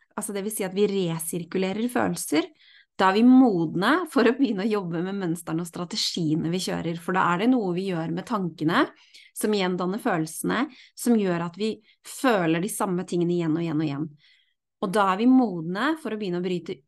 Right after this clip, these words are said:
ut av det og se på hva er det som gjør at det kjennes trygt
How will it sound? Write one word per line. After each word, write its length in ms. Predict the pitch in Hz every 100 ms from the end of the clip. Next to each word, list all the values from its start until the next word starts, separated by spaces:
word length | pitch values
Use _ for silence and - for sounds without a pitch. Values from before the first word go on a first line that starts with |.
| -
ut 480 | 208 226 285 269 - 320
av 100 | 208
det 140 | 220
og 140 | - 214
se 200 | - 180 180
på 140 | 190 196 - - 175
hva 160 | 202 220 - 202 185
er 120 | 185
det 60 | 185
som 140 | 208
gjør 400 | 196 233 285 302
at 520 | - 202 202 _ - - - - -
det 140 | 190 196
kjennes 240 | 208 185
trygt 460 | - 247 247 - -